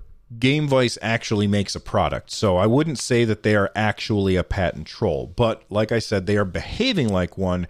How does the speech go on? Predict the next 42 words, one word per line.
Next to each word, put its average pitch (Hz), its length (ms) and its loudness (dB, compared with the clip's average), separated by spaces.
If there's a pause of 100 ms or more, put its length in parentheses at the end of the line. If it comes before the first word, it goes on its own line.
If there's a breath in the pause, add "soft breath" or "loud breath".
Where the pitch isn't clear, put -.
(360 loud breath)
in 156 160 0
the 151 80 0
fact 113 480 0
that 107 220 -2
they 110 220 4
are 101 680 2 (540)
saying 143 400 0
that 110 100 -4
they 110 140 2
have 110 100 0
a 90 80 0
patent 104 480 -2
on 78 140 -2
something 90 340 -6
that's 87 160 -4
been 104 160 0
around 85 420 -2
for - 200 -16
ages. 101 520 -4
And 87 160 -10 (400 soft breath)
if 120 200 -6
you're 120 280 0 (220)
not 143 380 -2
sure 143 480 2
what 120 200 2
exactly 113 640 0
I'm 90 140 -4
talking 127 420 -6
about, 69 300 -2
I'm 110 100 0
talking 135 360 0
about 101 420 2 (600 soft breath)
controls 120 500 2
on 107 100 4
the 95 80 2
left 98 260 0
side, 69 400 -6 (540)
controls 131 400 2
on 107 120 2
the 90 60 0
right 131 280 0
side, 73 500 -6